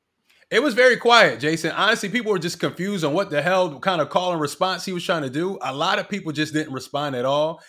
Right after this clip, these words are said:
Even when he brought up Tory Lanez, um, some people, I think, in the front that was raging and turning up regardless of what was happening. But a lot of people where I was at in the V I P was just kinda strangely watching it and just didn't really understand where he was going with it.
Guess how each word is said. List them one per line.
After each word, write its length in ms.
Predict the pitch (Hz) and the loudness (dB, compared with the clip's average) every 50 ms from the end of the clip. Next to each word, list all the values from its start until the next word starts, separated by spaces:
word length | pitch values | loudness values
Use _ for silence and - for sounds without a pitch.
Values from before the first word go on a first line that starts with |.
| _ _ _ _ | _ _ _ _
Even 180 | 165 208 208 208 | -6 -6 -4 -4
when 80 | 208 | -4
he 60 | 196 190 | -4 -2
brought 260 | 160 180 180 170 143 | -2 0 0 0 0
up 60 | 170 | -2
Tory 200 | - 185 175 160 | -2 -2 -2 -2
Lanez, 420 | 151 156 160 160 165 170 160 165 - | -2 -2 -2 -2 -2 -4 -4 -4 -4
um, 300 | 143 147 143 135 127 113 - _ _ _ _ _ | -2 -2 -2 -2 -4 -8 -10 _ _ _ _ _
some 220 | - - 131 - 240 | -2 0 0 0 2
people, 220 | 247 247 170 190 | -2 0 2 2
I 60 | 185 | 2
think, 200 | 185 190 190 175 | 2 0 -2 0
in 60 | 165 | 0
the 80 | 143 127 | -2 -2
front 240 | - - 180 170 151 | 0 0 0 2 4
that 120 | 147 143 | 2 2
was 160 | 135 123 107 | 2 0 -4
raging 460 | 110 104 131 147 160 165 151 151 139 127 | -2 0 2 2 2 2 0 -2 -4 -6
and 80 | 113 | -4
turning 320 | - 156 156 151 147 143 143 | -2 -2 -2 0 0 0 0
up 160 | 147 143 - | 0 0 -2
regardless 680 | 120 120 120 107 98 113 127 143 147 139 139 147 147 139 | -4 -8 -8 -6 -4 -2 0 2 0 0 -2 -4 -4 -2
of 160 | - 123 104 | -2 -2 -2
what 160 | 104 135 143 131 | -4 -8 -8 -8
was 140 | 139 131 | -8 -4
happening. 420 | - 147 151 135 - 147 147 147 151 - _ _ _ _ _ _ | -2 -2 -2 -2 -4 -8 -8 -8 -10 -12 _ _ _ _ _ _
But 100 | 135 127 | -4 -4
a 60 | 131 | -2
lot 280 | 139 156 170 190 208 208 | 0 4 4 4 4 4
of 100 | 208 208 | 0 -2
people 240 | 214 226 180 185 165 | -4 -6 -4 -2 0
where 120 | 151 147 | 2 2
I 120 | 151 170 | 2 2
was 200 | 180 190 180 156 | 0 -2 0 0
at 120 | 180 180 151 | 0 -2 0
in 60 | 139 | -4
the 80 | 156 139 | -6 -4
V 120 | 143 170 | -2 -2
I 80 | 160 156 | -2 -2
P 140 | - 190 | -2 -4
was 140 | 175 156 143 | -4 -4 -6
just 160 | 139 143 - | -6 -8 -6
kinda 320 | - 175 160 143 135 113 - - _ _ _ _ _ _ _ _ _ _ _ | -4 -4 -4 -2 -4 -6 -8 -12 _ _ _ _ _ _ _ _ _ _ _
strangely 720 | - - - - 170 180 202 220 240 247 196 214 240 220 | -10 -10 -6 -2 0 2 2 2 2 0 0 -2 -2 -2
watching 480 | 156 123 123 127 160 190 202 - - 214 | -2 -2 -2 0 0 0 0 -2 -2 -2
it 140 | 214 - 165 | -2 -2 -2
and 100 | 165 139 | -2 -2
just 300 | 165 185 - - - 147 | -2 -4 -4 -6 -8 -2
didn't 220 | 185 226 226 226 | -2 -2 0 0
really 180 | 240 226 233 147 | -2 -4 -2 0
understand 520 | 180 214 202 196 - - 208 202 196 165 | 0 0 0 -2 0 2 2 2 4 2
where 80 | 175 175 | 2 0
he 80 | 170 185 | 0 -2
was 180 | 156 139 110 | -4 -6 -6
going 400 | 95 - 123 151 185 190 160 139 | -6 0 0 2 2 2 0 0
with 140 | 123 113 98 | -2 -4 -6
it. 80 | 92 | -8